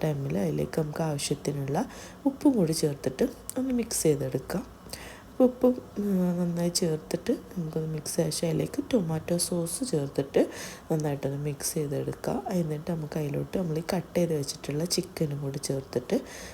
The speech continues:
ഏ, മിക്-, ഏ, നന്നായിട്ടൊന്ന് മിക്സ് ചെയ്ത് ഒരു രണ്ട് മിനിറ്റ് വഴറ്റിയെടുക്കാം. അപ്പോൾ ഇത് നമ്മുടെ ചിക്കനൊക്കെ നന്നായിട്ട് മിക്സായി വന്നിട്ട് നമ്മൾ ഫില്ലിംഗ് ഇവിടെ റെഡി ആയിട്ടുണ്ട്. ഇനി ഒരു, ഏ, ബട്ടർ പേപ്പറിലോട്ട് പാസ്ട്രി ഷീറ്റും ഫില്ലിങ്ങും ആ മയണൈസും കൂടി നമ്മൾ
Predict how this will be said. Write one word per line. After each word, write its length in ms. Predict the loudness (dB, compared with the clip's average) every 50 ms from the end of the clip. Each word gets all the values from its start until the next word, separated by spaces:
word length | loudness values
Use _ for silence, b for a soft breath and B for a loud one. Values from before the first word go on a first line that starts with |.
| B B 2
ഏ, 180 | 4 4 4 4
മിക്-, 360 | 4 2 2 0 0 0 0
ഏ, 40 | 0
നന്നായിട്ടൊന്ന് 840 | 2 0 0 0 0 -2 -2 0 -2 -2 -2 -2 -4 -4 -4 -4 -2 -2
മിക്സ് 300 | -2 -4 -4 -6 -2 0
ചെയ്ത് 260 | 0 0 0 0 0
ഒരു 100 | 2 2
രണ്ട് 240 | 2 2 2 2 0
മിനിറ്റ് 280 | 0 -2 -2 -2 0
വഴറ്റിയെടുക്കാം. 1000 | 0 0 0 0 -2 -2 -2 -2 -2 -2 -2 -4 -4 -6 -6 -6 -12 -18 -18 -18 -18 -18 -18 -18 -18 -18 -18 -18 -18 -18 -18 -18 -16 -16 -16 B B B B B B B B B 2
അപ്പോൾ 160 | 8 8 8
ഇത് 100 | 8 8
നമ്മുടെ 280 | 4 4 2 2 2 2
ചിക്കനൊക്കെ 520 | 2 0 0 2 2 2 2 4 2 2
നന്നായിട്ട് 840 | 0 0 0 0 0 0 -2 0 0 -2 -2 -4 -6 -12 -16 -16 -10 0 2
മിക്സായി 480 | 2 2 2 0 -2 0 2 4 4 4
വന്നിട്ട് 400 | 4 2 0 -2 -4 -2 0 0
നമ്മൾ 140 | 0 0 -2
ഫില്ലിംഗ് 420 | -2 -2 0 2 2 2 2 2
ഇവിടെ 240 | 0 0 0 0 -2
റെഡി 260 | -2 -2 -2 -2 -2
ആയിട്ടുണ്ട്. 420 | -2 -4 -4 -4 -6 -4 -4 -2 0 0
ഇനി 280 | 0 2 2 2 2
ഒരു, 140 | 2 2 0 B B B B B B B B 2
ഏ, 100 | 4 4
ബട്ടർ 300 | 4 4 2 2 0 0
പേപ്പറിലോട്ട് 600 | 2 2 0 0 -2 -4 -4 -4 -4 -4 -6 -8 -4 -2 0
പാസ്ട്രി 460 | 0 2 2 0 0 0 0 -2 -2
ഷീറ്റും 520 | -2 -2 -2 -4 -4 -4 -2 -2 -2 -2 -2 -2 2
ഫില്ലിങ്ങും 600 | 4 4 4 4 2 0 -2 -2 -2 -2 -2 -2 -2
ആ 60 | -2
മയണൈസും 840 | 0 0 0 0 0 0 0 0 0 2 2 0 0 0 -2 -2 0
കൂടി 260 | -2 -2 0 0 0
നമ്മൾ 360 | 0 0 0 -2 -2 -4 -4